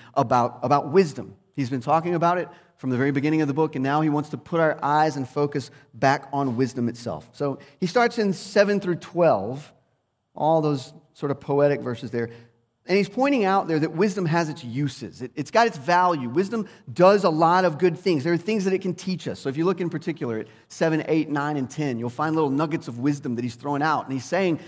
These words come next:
essentially, "These are good things. This is what, this is what it teaches us." And then he comes down to eleven and twelve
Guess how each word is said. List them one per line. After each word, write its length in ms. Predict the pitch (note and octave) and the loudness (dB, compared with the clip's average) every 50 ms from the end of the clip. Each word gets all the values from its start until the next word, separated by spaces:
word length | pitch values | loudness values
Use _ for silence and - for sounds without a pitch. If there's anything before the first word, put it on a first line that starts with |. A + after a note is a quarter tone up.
| - - - | -14 -8 -8
essentially, 400 | - - - A#3+ A#3 - F#3 E3+ | -6 -4 -4 -4 -2 -2 -2 0
"These 220 | F#3+ C#4+ D#4 C#4+ | 2 2 2 2
are 80 | D4 A3 | 2 0
good 240 | E3 C4+ D#4 B3 | 0 2 2 0
things. 280 | G3+ - D4 C#4 G#3 D3+ | 0 0 0 0 0 0
This 200 | B3 C#4+ C#4 D#4+ | -2 -4 -4 -4
is 120 | D4+ - | -6 -2
what, 220 | - C4+ B3+ A#3+ - - - - - - | 2 2 2 2 0 -8 -18 -18 -12 -4
this 240 | C#3 G#3 D4 C#4 | 0 2 2 2
is 180 | D#4 D4+ A3+ - | 0 -4 -4 0
what 160 | C#4 C4+ C4 | 2 4 4
it 140 | C4 C4 - | 4 2 -4
teaches 340 | - - B3+ A3 - F3 C3+ | -4 -2 -2 -2 -2 -4 -4
us." 140 | A#2+ A2+ - | -4 -4 0
And 100 | D#3+ E3+ | 2 4
then 60 | F3+ | 4
he 80 | F#3 | 4
comes 200 | F3+ A#3 A3+ A3 | 4 2 0 0
down 180 | F#3 A3 G#3+ G#3+ | 0 0 -2 0
to 100 | - G#3 | 0 2
eleven 300 | F#3 E3+ F#3 F#3 F#3 F3+ | 4 4 4 4 4 2
and 100 | E3+ D#3+ | -2 -2
twelve 400 | - G#3+ A#3 G#3 F3+ F#3+ A3 A#3 | 2 4 6 6 6 4 2 -4